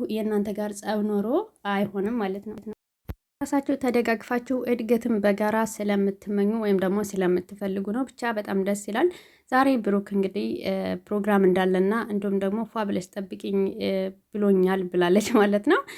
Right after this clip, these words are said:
ያው እምር ብሎባታል። ሁልጊዜም እንዳማረባት ናት፣ ያለምንም ሜካፕ፣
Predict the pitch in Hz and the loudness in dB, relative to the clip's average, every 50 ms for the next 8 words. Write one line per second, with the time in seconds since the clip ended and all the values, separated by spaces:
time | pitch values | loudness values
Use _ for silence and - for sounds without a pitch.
0 | - - - _ _ - 208 208 202 - 208 220 220 220 214 208 190 180 175 170 | -18 -20 -20 _ _ -2 0 0 2 2 2 0 0 0 0 0 0 0 -2 -2
1 | 170 - 185 180 185 240 269 269 - 262 240 226 240 247 262 240 214 190 180 185 | -2 -2 -4 -4 -2 -4 -6 -4 -4 -4 -4 -4 -4 -2 0 0 0 0 0 2
2 | 185 185 185 180 170 170 - 170 170 - 220 208 202 196 - 233 226 233 240 240 | 0 0 0 -2 -4 -6 -6 -8 -8 -4 -2 -4 -4 -2 -2 -4 -2 -2 -2 -2
3 | 233 240 240 226 208 202 202 202 - 247 - | -2 -2 -2 0 0 0 0 0 -4 -10 -12